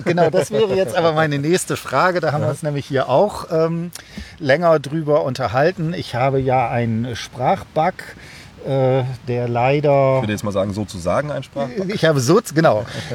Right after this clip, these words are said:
Speaker 1: sozusagen einen Sprachbug. Ähm, du bist ja auch jemand, der da das tatsächlich auch unterrichtet.
Speaker 2: Mhm.
Speaker 1: Was würdest du vielleicht so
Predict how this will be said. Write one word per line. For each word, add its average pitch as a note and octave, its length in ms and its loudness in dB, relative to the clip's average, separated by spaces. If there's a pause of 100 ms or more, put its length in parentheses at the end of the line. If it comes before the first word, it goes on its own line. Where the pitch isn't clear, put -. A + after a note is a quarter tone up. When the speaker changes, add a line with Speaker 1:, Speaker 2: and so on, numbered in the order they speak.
Speaker 1:
sozusagen D3 680 2
einen D#3 180 -2
Sprachbug. D#3 600 2 (200)
Ähm, C#3 440 0 (100)
du C#3 160 -4
bist D#3+ 280 -2
ja C#3 180 4
auch C#3 140 -2
jemand, C3+ 500 -2 (180)
der B2+ 580 2
da A#2+ 560 2
das - 240 -6
tatsächlich B2 480 -8
auch A2+ 140 -8
unterrichtet. B2+ 640 -6
Speaker 2:
Mhm. G#2 60 -6 (380)
Speaker 1:
Was C#3+ 260 2
würdest E3+ 200 -2
du E3 60 -4
vielleicht C3+ 400 4
so C#3 320 2